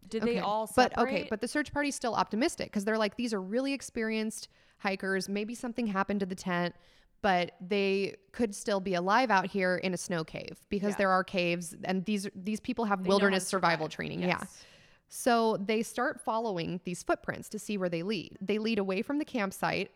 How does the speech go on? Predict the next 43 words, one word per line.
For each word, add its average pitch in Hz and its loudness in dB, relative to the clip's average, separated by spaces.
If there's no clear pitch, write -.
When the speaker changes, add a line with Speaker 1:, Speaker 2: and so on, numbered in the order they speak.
Speaker 2:
and 208 2
then 214 0
after 240 -2
maybe 214 2
about, 202 4
like, 190 0
eight 180 -4
hundred 180 -6
feet, 185 -8
the 196 -4
footprints 202 -2
have 190 -6
been 180 -2
covered 165 -4
in 165 -8
snow. 190 -8
So - -4
they're 180 0
like, 175 -2
"Okay, 175 -6
well, 165 -2
we're 170 -2
not 175 -2
really 226 -4
sure, 220 0
but 185 2
we 190 -2
think 196 -4
it's 185 -8
going 180 0
in 175 0
this 170 -2
general 165 0
direction." 160 -2
So 190 2
they 190 2
follow 226 0
these 254 -2
footprints 208 -2
and 185 -2
the 185 2
general 185 2
direction 175 -2